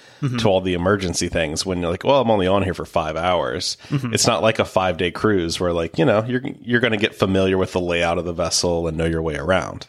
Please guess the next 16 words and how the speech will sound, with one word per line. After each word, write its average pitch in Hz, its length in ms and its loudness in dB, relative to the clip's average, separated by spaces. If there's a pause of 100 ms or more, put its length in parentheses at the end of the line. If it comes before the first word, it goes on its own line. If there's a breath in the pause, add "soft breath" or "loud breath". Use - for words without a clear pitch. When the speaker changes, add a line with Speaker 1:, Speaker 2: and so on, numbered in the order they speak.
(100)
Speaker 1:
Mm-hmm. 120 240 0 (680 loud breath)
Speaker 2:
There's 131 240 2
Speaker 1:
Um, 110 80 4
Speaker 2:
a - 20 -4
lot 110 160 4
of 98 120 0
factors 90 460 -6
here. 67 280 -14 (380)
Speaker 1:
in 185 120 4
a 175 80 4
previous 247 600 2
episode, 165 360 2
I 143 60 4
believe 180 320 2
it 190 60 4
was, 156 360 -2